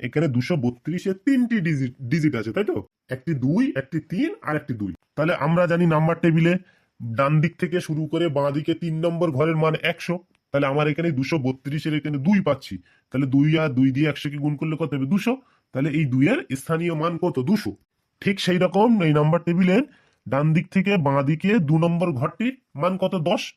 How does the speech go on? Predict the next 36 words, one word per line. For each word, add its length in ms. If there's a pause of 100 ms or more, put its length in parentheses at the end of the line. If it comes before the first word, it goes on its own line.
(360)
তাহলে 160
আমার 200
ওখানে 260 (360)
দুশো 240
বত্রিশে 600
দু 140
নম্বর, 300
আহ, 420
ডিজিটটা 400
কত 140
পাচ্ছি? 320
তিন। 220 (420)
তাহলে 160
ওই 120
তিনকে 420
দশ 200
দিয়ে 160
গুণ 200
করলে 260
কত? 160
তিরিশ। 360 (680)
তাহলে 200
ওই 80
তিনের 360
স্থানীয় 360
মান 240
তিরিশ। 280 (1000)
আবার 220
ওই 80
নাম্বার 300
টেবিলের 420
ডান 240
দিকে 140
একদম 260 (140)
প্রথম 400
ঘরের 280